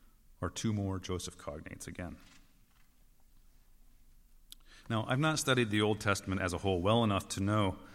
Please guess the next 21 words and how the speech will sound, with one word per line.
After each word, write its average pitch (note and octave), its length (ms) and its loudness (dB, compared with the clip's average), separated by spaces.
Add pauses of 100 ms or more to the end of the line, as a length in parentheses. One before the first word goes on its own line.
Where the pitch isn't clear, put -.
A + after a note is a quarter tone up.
(160)
that F2+ 160 -2
the G2 80 0
Joseph A2 400 2
cognates F#2+ 480 -2
are E2+ 100 -4
exceedingly E2+ 540 -2
rare. D#2 320 -8 (520)
Full G#2+ 240 -2
disclosure, A2+ 640 0 (280)
my F2+ 180 -2
Hebrew A2+ 520 -2
is E2+ 160 -6
not F2 360 -4
very E2+ 280 -2
good, D2 340 -8 (760)
so G2+ 200 0
I G2+ 40 4
read A#2 240 4
it G#2+ 80 2
very G2+ 340 0
slowly. F2 460 -4